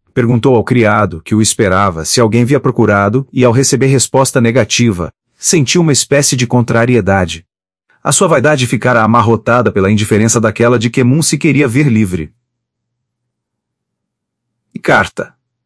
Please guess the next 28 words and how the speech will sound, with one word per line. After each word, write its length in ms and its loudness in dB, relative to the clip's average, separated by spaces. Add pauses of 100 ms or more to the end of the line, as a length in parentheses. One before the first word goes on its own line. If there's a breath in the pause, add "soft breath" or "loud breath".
(600)
Nenhuma. 600 0 (760)
Também 340 -4
nenhuma. 500 -4 (800)
Por 140 0
ela 200 4
é, 200 0 (420)
eu 100 0
vou, 360 2
e 40 -6
só 200 -2
pela 180 0
madrugada 460 0
da 80 -2
conseguiu 340 0
adormecer. 640 0 (720)
Quando 220 0
acordou, 500 2
levaram-lhe 580 2
à 140 2
cama, 320 -2 (380)
com 180 0
a 60 0
correspondência 800 0
matinal, 680 0 (180)
uma 220 0
carta 340 -2
de 120 0
Isabel, 560 0